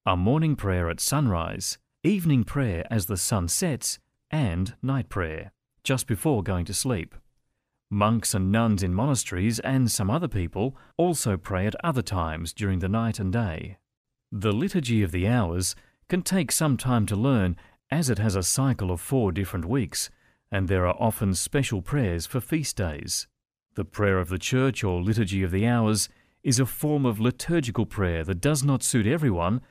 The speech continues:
but for those who have some time on their hands, it may be worth exploring, as it not only brings us closer to God through prayer, but the structure of a regular prayer practice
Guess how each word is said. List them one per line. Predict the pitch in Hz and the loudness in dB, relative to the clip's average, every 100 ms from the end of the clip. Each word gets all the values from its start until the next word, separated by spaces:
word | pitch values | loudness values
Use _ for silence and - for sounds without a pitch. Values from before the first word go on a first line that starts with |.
| _ | _
but | 131 | -4
for | - 110 | 0 0
those | 131 151 120 | 2 2 0
who | 110 | 0
have | 101 113 | 0 -2
some | - 87 | -2 -6
time | - - 120 117 | -6 -2 0 2
on | 101 | 2
their | 92 92 | 2 0
hands, | 113 120 120 - - _ | 0 2 0 -2 -8 _
it | 101 | -6
may | 95 147 | 0 2
be | 123 | 2
worth | 110 123 113 | 4 2 2
exploring, | 110 - - 156 131 87 85 - - | 0 -4 -4 0 0 0 -2 -6 -2
as | 131 | 0
it | 123 110 | 2 4
not | 160 180 | 4 2
only | 214 208 | 2 2
brings | 120 135 131 107 | 2 2 2 2
us | 110 - | 0 0
closer | - 156 156 117 | -4 -2 -2 -2
to | 101 | -2
God | 82 120 98 | 0 0 -2
through | - 85 | -4 -6
prayer, | - 180 160 85 92 _ _ 117 | -4 -2 0 -2 -4 _ _ 0
but | 127 147 | 0 2
the | 131 | 0
structure | - - 196 180 - 101 - | 0 -2 -2 -2 -2 -2 -2
of | 123 113 | 0 4
a | 101 | 4
regular | 127 165 156 151 | 4 2 0 -2
prayer | - 117 87 | 0 -2 0
practice | - 165 - 107 - | 0 -2 0 0 0